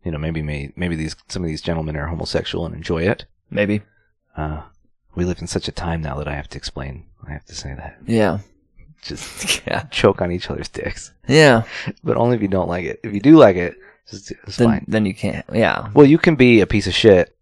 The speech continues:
Speaker 1: because you're K K K and be gay. So if that's the case, just put a gun in your mouth. But if you're not gay and in the
Speaker 2: Then
Speaker 1: K K K,
Speaker 2: have something you would
Speaker 1: then
Speaker 2: enjoy, I guess.
Speaker 1: put each other's dicks
Speaker 2: Yeah.
Speaker 1: in your mouths. Just as long as you're not having a good time.
Speaker 2: Yeah, I agree.
Speaker 1: So if you're gay, put a,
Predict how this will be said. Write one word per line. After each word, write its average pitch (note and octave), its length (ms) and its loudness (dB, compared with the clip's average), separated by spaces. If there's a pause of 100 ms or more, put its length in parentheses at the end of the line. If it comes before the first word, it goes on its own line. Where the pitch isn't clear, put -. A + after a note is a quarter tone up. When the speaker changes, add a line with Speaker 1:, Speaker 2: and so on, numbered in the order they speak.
(280)
Speaker 1:
because F2+ 240 -4
you're F2+ 100 0
K F2+ 200 0
K E2+ 140 -2
K F2+ 200 -2
and F2+ 220 -4
be G2+ 80 0
gay. G#2+ 400 6 (380)
So - 140 0
if F2 80 -6
that's D#3+ 240 6
the C3 100 -4
case, G2 260 4
just - 140 -8
put G2 100 2
a F2 60 2
gun G#2 180 4
in F2+ 60 0
your D#2+ 80 -4
mouth. D2+ 300 -6
But F#2 120 0
if - 120 -4
you're E2+ 100 -2
not A#2+ 400 4
gay E2 400 -2 (240)
and F#2 180 -2
in F2+ 80 -2
the E2+ 60 -4
Speaker 2:
Then - 20 -16
Speaker 1:
K F#2+ 140 -2
K A2 100 4
K, A2 60 2
Speaker 2:
have A#2 160 6
something A2 280 2
you G2+ 160 4
would G2 120 4
Speaker 1:
then F2 200 0
Speaker 2:
enjoy, F2+ 480 8
I C2+ 80 2
guess. B1+ 140 2
Speaker 1:
put G2+ 240 6 (120)
each F#2+ 180 -8
other's E2+ 280 -2
dicks - 400 -4
Speaker 2:
Yeah. - 60 -10
Speaker 1:
in E2 40 -6
your D2+ 100 -8
mouths. - 400 -10
Just G#2+ 200 -4
as C#3 120 0
long E3+ 160 8
as C#3+ 80 2
you're B2+ 80 4
not A2+ 180 6
having F#2+ 160 0
a E2+ 60 -4
good D#2+ 120 -8
time. - 300 -8 (120)
Speaker 2:
Yeah, C3+ 240 8 (360)
I A2 120 0
agree. - 240 -6 (120)
Speaker 1:
So B2+ 80 6
if A#2 60 2
you're C3 80 0
gay, E3 240 10
put - 220 0
a, - 40 -20